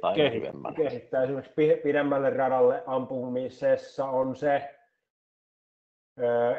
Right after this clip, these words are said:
Speaker 2: että se pakottaa ikään kuin vielä tarkemmin ampuun. Ja sen jälkeen, kun sä hyp-, jos ammut vaikka kahdentoista metrin matkalle, kun normaalisti ammut kymppiin,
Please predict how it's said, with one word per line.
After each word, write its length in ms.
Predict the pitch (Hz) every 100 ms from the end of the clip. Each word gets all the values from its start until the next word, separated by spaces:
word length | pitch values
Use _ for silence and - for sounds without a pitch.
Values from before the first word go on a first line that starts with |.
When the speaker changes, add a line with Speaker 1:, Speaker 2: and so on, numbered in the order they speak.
| 127
Speaker 2:
että 200 | 123 131
se 120 | 131
pakottaa 760 | 123 139 139 - - - 117 117
ikään 480 | 117 120 117 113 113
kuin 300 | 113 110 110
vielä 460 | 117 110 107 107 - -
tarkemmin 760 | 117 113 - 107 104 107 107 107
ampuun. 760 | 107 101 98 95 127 151 170 160 - - - -
Ja 100 | 123
sen 260 | 117 151 147
jälkeen, 680 | 131 131 127 127 - 117 107
kun 160 | 117 113
sä 140 | 113
hyp-, 260 | 113 117 - _ 139
jos 160 | 127
ammut 300 | 151 151 147
vaikka 160 | 131 131
kahdentoista 680 | 147 135 135 117 117 - 110
metrin 420 | 107 101 - 104
matkalle, 760 | 104 107 - _ - 95 - -
kun 160 | 117 110
normaalisti 600 | 113 110 104 98 _ 107
ammut 220 | 101 - -
kymppiin, 800 | 143 147 - - 123 117 113